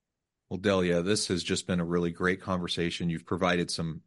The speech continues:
excellent insights and practical advice for everyone who's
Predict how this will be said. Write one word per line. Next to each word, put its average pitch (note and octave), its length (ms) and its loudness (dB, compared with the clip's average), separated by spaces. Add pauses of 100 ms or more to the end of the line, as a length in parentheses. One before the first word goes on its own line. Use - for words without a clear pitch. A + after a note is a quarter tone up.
(160)
excellent F2 480 -4
insights D#2 680 -4 (320)
and D#2 320 -6
practical D#2+ 460 -4
advice D2 420 -4
for - 260 -8
everyone D#2+ 420 -2
who's C#2+ 380 -8